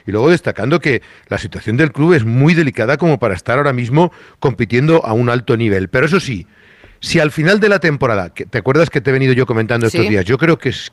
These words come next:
Speaker 1: que si al final del año las cosas no van bien, él será el primero en irse.
Speaker 2: Ujú.
Speaker 1: Fíjate cómo deja claro su barcelonismo y que no será un problema.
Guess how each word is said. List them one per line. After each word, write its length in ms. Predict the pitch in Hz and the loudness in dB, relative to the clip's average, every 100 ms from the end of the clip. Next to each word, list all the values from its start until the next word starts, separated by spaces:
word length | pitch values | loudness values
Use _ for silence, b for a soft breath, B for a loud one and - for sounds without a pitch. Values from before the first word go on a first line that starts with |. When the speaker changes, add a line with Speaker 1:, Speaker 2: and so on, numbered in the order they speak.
| - | -6
Speaker 1:
que 140 | 123 | -4
si 120 | - | -2
al 80 | 120 | -4
final 280 | - 123 147 | -2 -2 0
del 100 | 143 | 0
año 300 | 135 127 117 B B B | 0 -2 -2 B B B
las 140 | 117 | -4
cosas 180 | - 127 | 0 2
no 120 | 123 | 2
van 100 | 107 | 0
bien, 220 | 120 123 - | 0 -2 0
él 140 | 147 | -2
será 240 | - 135 123 | -2 -2 -2
el 80 | 110 | -2
primero 320 | 110 110 107 | -2 0 0
en 60 | |
irse. 320 | 110 113 - 165 | 0 -4 -2 -2
Speaker 2:
Ujú. 280 | 185 185 - | -2 -6 -4
Speaker 1:
Fíjate 400 | 139 143 131 117 | 0 2 0 -2
cómo 180 | 110 | 0
deja 200 | 131 117 | 0 -2
claro 300 | 98 123 151 - b b | -2 0 0 -2 b b
su 280 | - 220 | 0 2
barcelonismo 760 | 202 117 175 151 123 123 147 170 b b | 4 2 0 0 0 -2 0 -2 b b
y 140 | 131 | -2
que 120 | 131 | 0
no 80 | 117 | -2
será 180 | 101 92 | -2 -4
un 60 | 80 | -4
problema. 480 | - - - - | -10 -12 -18 -20